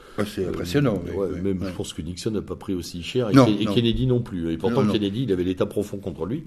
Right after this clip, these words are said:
Speaker 1: Ouais, ouais.
Speaker 2: Là, c'est, euh... bon, d'ailleurs, il a fait une déclaration absolument incroyable.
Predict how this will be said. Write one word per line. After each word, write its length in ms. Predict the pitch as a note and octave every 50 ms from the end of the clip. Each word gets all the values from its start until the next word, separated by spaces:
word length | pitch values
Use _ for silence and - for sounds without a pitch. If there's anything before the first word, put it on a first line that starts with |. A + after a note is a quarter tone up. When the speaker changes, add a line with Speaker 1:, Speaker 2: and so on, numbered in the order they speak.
| - -
Speaker 1:
Ouais, 60 | A#2 A2+ A2+ - -
ouais. 120 | G#2+ G#2 G2 - - -
Speaker 2:
Là, 160 | F#2 G#2+ D3 D#3
c'est, 380 | - - - G#2 G2+ F#2+ F#2
euh... 580 | F2 F2 E2+ E2+ E2 D#2+ D#2+ D#2 D#2 D2+ C#2+ C#2+
bon, 180 | D2 D2+ F#2+ G2
d'ailleurs, 280 | G2 A2 A#2 C3 C#3+
il 80 | C#3+ B2+
a 60 | A#2+
fait 100 | - -
une 80 | C3 B2
déclaration 460 | A#2+ A2+ B2 A#2+ A2 G#2+ - - A#2
absolument 400 | G2+ - - G#2+ G#2 G#2+ G#2 F#2+
incroyable. 720 | F#2 F#2 - G2 G#2 B2+ C3 A#2 G2+ F#2+ F2+ F2 E2+